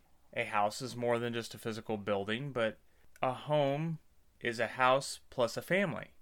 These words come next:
A home is an abstract idea, but it's more of a feeling or a state of mind. Home is a sanctuary.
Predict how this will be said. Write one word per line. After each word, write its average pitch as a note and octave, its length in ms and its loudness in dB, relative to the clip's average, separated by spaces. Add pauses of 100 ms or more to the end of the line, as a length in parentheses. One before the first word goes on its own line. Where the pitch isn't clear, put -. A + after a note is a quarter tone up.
(120)
A A#2 140 0
home A#2 560 -2
is B2 120 -8
an A#2+ 100 -4
abstract B2+ 600 2
idea, G2 580 -2 (320)
but C3 120 2
it's C3+ 140 -2
more F#3 160 4
of F3 120 0
a C3+ 100 6
feeling C#3+ 640 -2
or A#2+ 240 2
a A2+ 80 2
state A#2+ 300 -2
of G2+ 80 -4
mind. G2+ 380 -4
Home C#3 220 2
is C3+ 120 -6
a C3 60 -8
sanctuary. G#2+ 880 -2